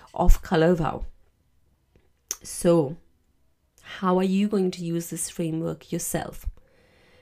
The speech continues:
Now, if you just recap of the way that Color Wow, um, has used this, A, attention, you know, those attention grabbing visuals of common hair problems or hair transformations.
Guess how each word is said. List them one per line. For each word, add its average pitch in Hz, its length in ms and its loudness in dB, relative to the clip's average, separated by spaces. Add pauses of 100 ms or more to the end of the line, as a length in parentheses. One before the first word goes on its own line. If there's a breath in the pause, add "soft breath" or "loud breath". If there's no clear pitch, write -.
(140 soft breath)
Now, 180 80 2
if 190 160 2
you 180 60 0
just 190 280 -4
recap 233 600 -2
of - 240 0
the 175 100 0
way 170 280 2
that 170 240 -8
Color 180 280 2
Wow, 165 400 -2 (480)
um, 156 380 -4 (300)
has 160 260 -2
used 165 320 -2
this, 147 320 -8 (640 loud breath)
A, 220 320 2
attention, 208 920 -2
you 185 100 0
know, 170 100 2
those 170 320 0 (320 soft breath)
attention 202 460 0
grabbing 175 460 0
visuals 185 640 0
of 180 260 -6
common 214 340 0
hair 202 280 2
problems 208 560 -2
or 175 220 -4
hair 170 240 -2
transformations. 175 840 -4